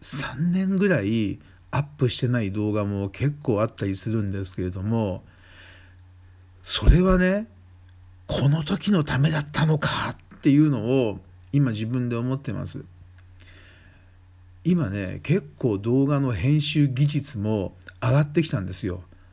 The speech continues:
文字の入れ方とか、まあ、文字のフォントの大きさもね、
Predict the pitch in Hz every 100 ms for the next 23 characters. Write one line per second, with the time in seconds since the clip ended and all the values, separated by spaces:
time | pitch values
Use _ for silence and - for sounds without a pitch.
0 | - 123 131 123 117 101 95 104 107 107
1 | 101 104 - 101 95 92 - - - -
2 | - - 98 104 127 127 95 92 - 131
3 | 143 143 131 120 127 - - 113 110 113
4 | 123